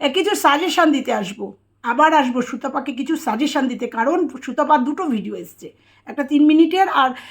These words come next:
আহ, মহাকালের ভিডিওটা এসছে, কারণ আমি ওকে, আহ, কমেন্ট করেছিলাম যে তোমরা মহাকালে যাওনি, কারণ দারুণ সুন্দর একটা মন্দির। তো আজকে মহাকালের ভিডিও এসছে, অতএব ভিডিও তো ভিডিও বানতা হয়, সময় প্রচুর না, সময়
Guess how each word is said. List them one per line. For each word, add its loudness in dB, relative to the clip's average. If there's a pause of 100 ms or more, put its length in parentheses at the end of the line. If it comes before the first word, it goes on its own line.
(160)
আহ, 2
মহাকালের 2
ভিডিওটা 4
এসছে, -2
কারণ 2
আমি 2
ওকে, -2
আহ, -6
কমেন্ট 2
করেছিলাম -6 (260)
যে -4
তোমরা 4
মহাকালে 4
যাওনি, 2 (480)
কারণ 0
দারুণ 2
সুন্দর 4
একটা -4
মন্দির। -2
তো -8
আজকে -4
মহাকালের 4
ভিডিও 4
এসছে, 0 (260)
অতএব -2 (120)
ভিডিও 0 (100)
তো -4
ভিডিও 6
বানতা 4
হয়, 4
সময় 4
প্রচুর -2
না, 4 (380)
সময় 4